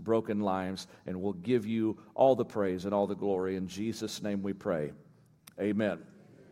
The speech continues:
I got to thinking, I wonder what the church would look like if Jesus were the pastor. You ever think about that? Jesus started the church.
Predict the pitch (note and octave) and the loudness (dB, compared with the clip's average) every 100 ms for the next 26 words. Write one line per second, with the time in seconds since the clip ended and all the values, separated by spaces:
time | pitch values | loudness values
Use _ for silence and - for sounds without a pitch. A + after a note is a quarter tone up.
0 | - - _ _ _ _ - - - G#3 | -20 -20 _ _ _ _ -20 -4 6 6
1 | C#3+ C3+ - - - - _ _ - _ | 6 2 0 -8 -18 -20 _ _ -20 _
2 | _ _ _ _ _ _ _ _ _ _ | _ _ _ _ _ _ _ _ _ _
3 | _ - D3 F3 B3+ A3 A2+ G2+ B2+ - | _ 6 6 8 8 8 4 2 -2 -12
4 | - _ _ _ _ _ _ _ _ B2+ | -20 _ _ _ _ _ _ _ _ 2
5 | B2 E3 D#3 - - - _ - C3+ C3 | 8 10 8 -2 -18 -20 _ 0 2 4
6 | F#3 F#3 F3+ C3 C3+ B2+ F2+ F2 G2+ - | 4 4 4 4 4 4 2 0 -2 -10
7 | - _ _ _ _ _ _ _ - A2 | -20 _ _ _ _ _ _ _ 0 2
8 | G#2 D#3 C#3 A2+ A#2+ G#2+ F#2 F2+ F#2 - | 4 4 4 2 2 0 0 -2 -2 -4
9 | D#2+ - - _ _ _ _ - _ _ | -8 -8 -16 _ _ _ _ -20 _ _
10 | _ _ _ _ _ _ _ _ _ _ | _ _ _ _ _ _ _ _ _ _
11 | _ _ _ _ _ _ - F#3+ G3+ F3+ | _ _ _ _ _ _ 2 6 8 10
12 | F#3+ F3+ G3 A#3+ - - - - C#3+ D4 | 8 8 4 2 -6 -20 -20 -14 4 8
13 | C4+ G#3 F3+ G3 A3 C#3+ - C#3 - - | 10 10 10 8 8 4 6 6 4 -6